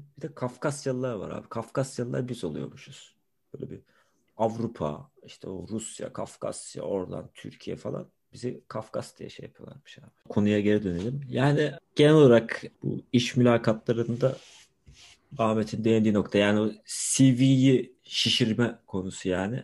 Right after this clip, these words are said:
Eğer, e, kendini bir işe alan gözüyle baktığın zaman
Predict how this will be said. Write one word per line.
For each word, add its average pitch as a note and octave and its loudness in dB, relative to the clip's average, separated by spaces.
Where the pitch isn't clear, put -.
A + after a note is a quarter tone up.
Eğer, C3+ 2
e, G#2+ -6
kendini B2 2
bir B2 2
işe - 2
alan B2+ 8
gözüyle A#2+ 2
baktığın A2+ 0
zaman G2+ -2